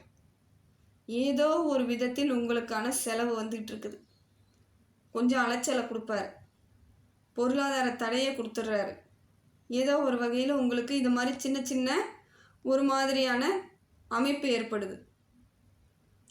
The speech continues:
அதே போல உண்மைக்காக நீங்க என்ன வேணாலும் பண்ணுவீங்க, உண்மையா இருக்கணும்ன்ட்டு. அந்த மாதிரி சில சமயங்களில பிரச்சனை வர்றதுக்கு வாய்ப்புகள் இருக்குங்க, பார்த்துக்கோங்க. அதுவும் இந்த ரத்த பந்த உறவுகள், சொந்தக்காரங்கெல்லாம் உங்களை படாத பாடுபடுத்திடுவாங்க.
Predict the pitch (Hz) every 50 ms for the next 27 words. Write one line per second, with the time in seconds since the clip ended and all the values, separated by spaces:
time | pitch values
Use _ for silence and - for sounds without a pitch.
0 | _ _ _ _ _ _ _ _ _ _ _ 262 262 269 311 320 302 - 302 294
1 | 294 294 285 254 254 269 285 302 339 359 381 403 392 - - - 285 277 285 285
2 | 294 359 381 339 320 294 269 254 233 220 220 226 233 254 285 302 311 311 294 277
3 | 277 277 302 330 311 302 269 262 247 240 233 220 208 190 190 - - _ _ _
4 | - 233 254 277 285 302 311 320 320 311 285 247 254 254 254 285 269 262 247 254
5 | 247 - - - - - _ _ _ _ _ _ - - _ _ - 247 277 285
6 | 302 311 320 320 320 320 339 349 - 339 277 262 262 269 - 269 254 269 269 269
7 | 269 262 262 254 254 277 302 311 - 240 226 233 - 269 262 262 247 226 220 226
8 | 226 - 262 247 240 226 220 220 220 - 233 226 226 208 202 208 220 214 - 220
9 | 208 190 196 - - 226 240 277 294 - 311 254 247 226 208 208 214 226 285 320
10 | 302 247 233 220 220 226 - - - - 370 359 320 302 294 269 262 254 247 254
11 | 254 254 254 247 247 240 247 - 269 247 262 285 320 320 320 - 311 285 269 254
12 | 247 254 269 285 294 277 254 233 226 226 226 233 247 262 262 254 262 254 262 254
13 | 262 285 254 254 226 226 - 240 240 233 226 220 214 233